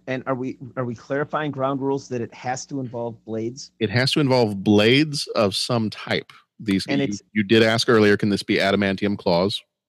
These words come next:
Speaker 2: As long
Speaker 1: Okay.
Speaker 2: as they're fighting some other blade-like instrument, or can it be lightsabers? Yes.
Speaker 1: Okay. And, and we're saying, like, one-on-one or, like, small group, not, like, full melee or, like, fight.
Speaker 2: Correct.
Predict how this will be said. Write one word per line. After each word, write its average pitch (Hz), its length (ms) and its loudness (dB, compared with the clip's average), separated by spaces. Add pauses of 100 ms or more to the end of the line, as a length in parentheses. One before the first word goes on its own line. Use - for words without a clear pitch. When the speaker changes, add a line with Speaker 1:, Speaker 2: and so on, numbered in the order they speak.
(220)
Speaker 2:
As 85 100 -4
long 87 200 0
Speaker 1:
Okay. 92 80 -2
Speaker 2:
as 90 80 -6
they're - 680 -6
fighting 117 240 4
some 123 160 2
other 110 120 6
blade-like 104 520 2
instrument, 113 360 0
or 120 200 4
can 120 160 0
it 117 80 -2
be 110 100 4
lightsabers? 107 880 2
Yes. - 400 -6 (560)
Speaker 1:
Okay. 123 380 -8 (180)
And, 151 240 -2
and 143 240 -2
we're 139 140 -4
saying, 151 340 -4
like, 123 260 -4
one-on-one 131 800 -4
or, 120 180 -6
like, 110 320 -6
small 131 420 -6
group, 113 360 -10
not, 123 240 -4
like, 110 240 -4
full 127 260 -6
melee 110 580 -4
or, 101 200 -8
like, 92 400 -12 (420)
fight. 117 220 -2
Speaker 2:
Correct. 82 320 -2